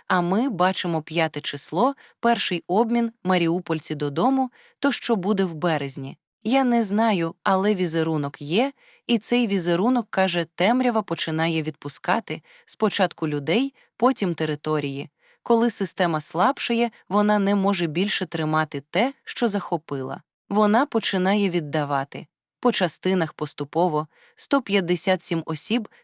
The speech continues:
це не просто обмін, це тріщина в темряві, перша, але не остання. Наступні тижні покажуть, чи правий старець. Але одне я знаю точно:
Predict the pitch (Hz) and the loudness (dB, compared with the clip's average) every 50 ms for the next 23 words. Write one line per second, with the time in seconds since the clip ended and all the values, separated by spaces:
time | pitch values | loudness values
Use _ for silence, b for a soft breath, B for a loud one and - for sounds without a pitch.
0 | b b - 226 202 190 190 202 220 - - 175 185 185 - - - 160 - - | b b 0 2 2 4 4 2 0 0 0 0 0 0 0 -2 -4 -4 -4 -2
1 | 156 147 135 143 147 165 214 262 262 254 b b b b b - - 254 214 - | -4 -4 -4 -2 0 0 2 0 0 -2 b b b b b -2 0 0 0 0
2 | 202 202 196 - - - 175 160 151 139 - - - - 175 226 262 269 262 254 | 0 0 0 0 -2 -4 -2 -2 -2 -4 -6 -6 -4 0 0 2 2 2 2 0
3 | 240 262 262 - b b b b b b - 220 269 285 - - - 240 - - | 0 -2 -4 -6 b b b b b b 2 4 4 2 2 0 -2 -2 0 0
4 | 175 170 170 175 170 170 160 156 147 143 - - - - 165 190 240 240 208 190 | 0 0 2 0 0 0 0 -2 -4 -6 -8 -8 -4 -2 0 0 0 0 0 -2
5 | 202 214 - b b b b b b b 226 214 - - - 240 208 - 185 - | -2 -4 -8 b b b b b b b 0 0 0 0 -2 -2 0 0 0 0
6 | - _ - 214 277 277 254 269 262 226 - 180 165 - 190 196 226 208 214 185 | 0 _ 0 2 2 2 2 0 -2 0 -2 -2 -2 2 2 2 2 0 -2 -4
7 | - - - 185 170 - - 165 165 165 165 165 165 - - - 160 143 135 131 | -6 -6 -4 -4 -4 -2 0 0 2 2 2 0 -4 -6 -6 -4 -4 -2 -2 -4
8 | 135 139 - - - _ _ _ _ _ - 240 233 233 226 - - 208 185 175 | -6 -10 -16 -20 -20 _ _ _ _ _ 2 4 4 4 4 2 2 0 0 2
9 | 202 240 285 320 320 - 196 185 208 208 190 170 190 196 196 196 185 170 - - | 2 2 2 0 -2 -4 -2 0 2 2 2 0 0 2 2 2 2 0 -2 -2
10 | 190 185 175 - - - 156 151 151 | 0 0 0 -2 -4 -4 -4 -4 -6